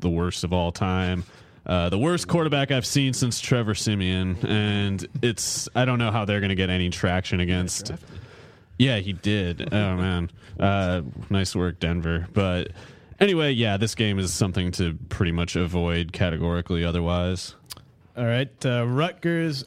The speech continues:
Speaker 3: at Indiana. This one's only last because the, the line is not out. The over-under is not available. I'm guessing that means there's an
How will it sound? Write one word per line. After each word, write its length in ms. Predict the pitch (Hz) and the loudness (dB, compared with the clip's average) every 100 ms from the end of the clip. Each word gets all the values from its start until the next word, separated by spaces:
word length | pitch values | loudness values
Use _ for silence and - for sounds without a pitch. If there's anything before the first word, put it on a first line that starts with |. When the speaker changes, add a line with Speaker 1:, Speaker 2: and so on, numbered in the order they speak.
| - | -2
Speaker 3:
at 260 | 160 165 165 | 0 0 0
Indiana. 440 | 156 139 139 139 | 0 2 0 0
This 200 | 131 - | -2 -2
one's 480 | 143 131 120 - - | -2 -2 -4 -12 -8
only 260 | - 147 135 | -2 0 0
last 640 | 120 117 127 131 123 - 120 | -2 -2 0 0 -2 -4 -6
because 520 | 117 110 104 - - | -2 -2 -4 -10 -10
the, 420 | 110 101 101 101 | -4 -2 -2 -4
the 80 | 95 | -4
line 380 | 101 117 131 131 | -2 0 2 0
is 160 | 117 120 | 0 -2
not 180 | 113 | -2
out. 240 | 113 113 95 | 0 -2 -2
The 80 | 101 | -4
over-under 420 | 104 107 127 120 | -2 -2 0 -2
is 140 | 110 | -4
not 220 | 110 113 | -4 -4
available. 640 | 104 110 107 104 107 107 98 | -4 -2 0 0 0 -2 -4
I'm 160 | 104 | -6
guessing 500 | 95 120 117 120 113 | -6 -4 -4 -2 -4
that 140 | 110 - | -4 -4
means 360 | 110 110 110 | -4 -2 -2
there's 220 | 104 101 98 | -4 -6 -6
an 300 | 98 98 | -8 -8